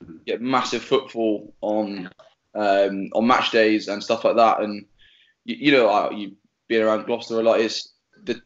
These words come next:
Speaker 2: the town comes alive on, on, you know, those Friday nights, Saturday night games, European
Speaker 1: Mm.
Speaker 2: Cup days. It, it really does make a massive difference. And you speak to anyone that's got a,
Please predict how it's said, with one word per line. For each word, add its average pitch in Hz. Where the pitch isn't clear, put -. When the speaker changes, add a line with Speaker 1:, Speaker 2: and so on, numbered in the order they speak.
Speaker 2:
the 113
town 120
comes 120
alive 117
on, 110
on, 107
you 110
know, 107
those 110
Friday 113
nights, -
Saturday 113
night 110
games, 107
European 117
Speaker 1:
Mm. 110
Speaker 2:
Cup -
days. 110
It, 113
it 107
really 123
does 120
make 113
a 113
massive 117
difference. 120
And 107
you 107
speak 117
to 113
anyone 123
that's 92
got 107
a, 104